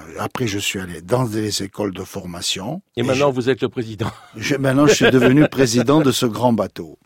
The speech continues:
Speaker 1: Il y a très, très peu de professions où on peut faire une ascension sociale aussi forte.
Speaker 2: Et sur un espace le plus réduit au monde.
Speaker 1: Sur un espace le plus réduit au monde, sur quelques mètres carrés, mais c'est le plus beau bureau du monde.
Speaker 2: Alors, Gérard Romiti,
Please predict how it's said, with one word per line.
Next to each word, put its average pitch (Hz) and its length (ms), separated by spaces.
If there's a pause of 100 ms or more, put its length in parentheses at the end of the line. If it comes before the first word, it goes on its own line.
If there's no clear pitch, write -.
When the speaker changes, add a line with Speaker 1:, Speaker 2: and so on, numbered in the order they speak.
Speaker 1:
Il 147 80
y 147 80
a 143 40
très, 233 320
très 170 200
peu 165 180
de 135 100
professions 143 800 (320)
où 127 160
on 147 80
peut 143 160
faire 139 320
une 131 140
ascension 131 480
sociale 156 680 (140)
aussi 127 240
forte. - 500
Speaker 2:
Et 139 160
sur 135 320
un 127 120
espace - 480
le 117 100
plus 127 180
réduit 120 340
au 131 80
monde. 127 400
Speaker 1:
Sur 135 360
un 117 100
espace 120 460
le 107 100
plus 110 160
réduit 104 300
au 101 80
monde, 107 260
sur 101 160
quelques 110 300
mètres 101 240
carrés, 101 500 (400)
mais 110 240
c'est 110 200
le 107 120
plus 104 220
beau 123 240
bureau 101 340
du 95 140
monde. 92 340
Speaker 2:
Alors, 120 240 (280)
Gérard 139 360
Romiti, 117 500